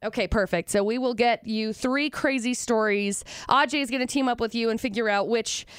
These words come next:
crazy criminals from Florida. Story number one, some guy got arrested after he called nine one one four times in the span of less than an hour to ask the cops to help him into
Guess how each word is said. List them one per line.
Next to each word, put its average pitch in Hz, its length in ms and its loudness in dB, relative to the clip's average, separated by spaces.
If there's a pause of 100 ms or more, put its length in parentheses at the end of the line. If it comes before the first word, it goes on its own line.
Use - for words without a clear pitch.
(240)
crazy 247 320 2
criminals 220 340 0
from 214 140 -2
Florida. 220 260 2
Story - 220 2
number 359 260 2
one, 269 520 2
some 370 300 0
guy 330 220 2
got 311 160 0
arrested 294 340 -2
after 277 220 0
he 294 80 -2
called 302 240 0
nine 320 320 0
one 349 220 0
one 302 200 0
four 277 280 -2
times 247 360 0
in 226 80 -4
the 220 60 -4
span 226 300 0
of 202 100 -4
less 226 240 0
than 226 160 -2
an 190 140 -4 (100)
hour 294 560 0 (380)
to - 120 4
ask 285 200 0
the 294 80 -2
cops 269 400 2
to 277 100 0
help 269 280 0
him 254 120 2
into 233 540 -2